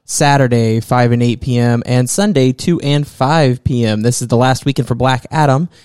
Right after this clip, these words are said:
Then we have, Mike, are you ready for this? We're gonna do some more live entertainment at Marla-, or at, uh, Capitol Theater.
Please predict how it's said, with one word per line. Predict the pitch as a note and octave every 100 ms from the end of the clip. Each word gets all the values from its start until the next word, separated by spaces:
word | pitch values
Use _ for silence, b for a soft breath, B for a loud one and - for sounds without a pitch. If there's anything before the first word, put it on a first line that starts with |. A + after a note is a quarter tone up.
| B B -
Then | D#3 G#3 E3+ D#3+
we | D3
have, | B2 B2+ A#2+ B2 C3+
Mike, | B2 C#3 D#3+
are | D3
you | G#3+
ready | A3+ G#3+
for | D#3
this? | D3 F#3+ -
We're |
gonna | - F#3+
do | B2+
some | C3+
more | C3 C#3
live | C3+ D3
entertainment | D#3 F#3 G3+ D3 B2
at | A#2
Marla-, | B2 A#2+ A#2+ -
or | B2 A#2
at, | -
uh, | A2+ A2+
Capitol | B2+ B2 - A2+
Theater. | B2 B2 F#3